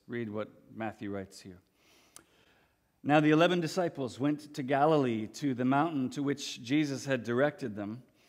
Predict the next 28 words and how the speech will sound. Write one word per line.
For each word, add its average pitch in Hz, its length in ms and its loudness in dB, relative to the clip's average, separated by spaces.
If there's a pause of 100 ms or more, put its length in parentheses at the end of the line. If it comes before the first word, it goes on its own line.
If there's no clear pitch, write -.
(440)
And 151 160 2
when 180 120 6
they 175 120 4
saw 208 340 2
him, 139 420 0
they 127 120 2
worshipped 151 540 -2
him, 92 220 -14 (540)
but 135 200 -2
some 151 420 -2
doubted. 117 380 0 (1000)
And 131 140 0
Jesus 156 340 2
said 180 220 0
to 156 100 -8
them, 113 240 -4 (260)
'All 170 520 6
authority 127 560 -2 (320)
in 123 120 -6
heaven 135 500 2
and 117 140 -4
on 120 160 0
earth 135 400 0 (440)
has 127 180 -2
been 135 320 2
given 143 260 4
to 139 120 -2
me. 135 320 0